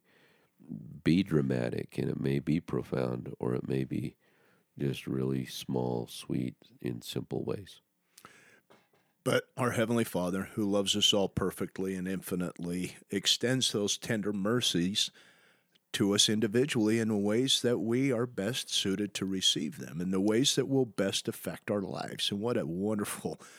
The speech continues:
Speaker 2: wonderful testimony, what a wonderful tender mercy that that young missionary got to experience.
Speaker 1: Always be at the perfect time as we are prepared and qualify ourselves
Speaker 2: Right.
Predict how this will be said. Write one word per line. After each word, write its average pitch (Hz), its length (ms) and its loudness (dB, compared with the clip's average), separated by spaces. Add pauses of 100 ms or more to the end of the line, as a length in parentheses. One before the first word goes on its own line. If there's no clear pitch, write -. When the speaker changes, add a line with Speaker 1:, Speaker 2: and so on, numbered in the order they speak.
(300)
Speaker 2:
wonderful 110 420 0
testimony, 87 720 -4
what 92 220 2
a 92 40 0
wonderful 98 480 -2 (300)
tender 95 280 -2
mercy 80 580 -4 (160)
that 73 240 -10
that 80 180 -6
young 82 260 -4
missionary 76 480 -6
got - 280 -10
to 67 120 -8
experience. 65 720 -8
Speaker 1:
Always 101 400 8
be 87 180 6
at - 120 4
the - 80 2
perfect 95 580 2
time 69 420 4 (140)
as 95 500 6
we 90 560 4 (800)
are 82 380 6
prepared 78 1080 0 (1000)
and 73 240 0
qualify 87 640 4
ourselves - 880 -2
Speaker 2:
Right. 71 280 -10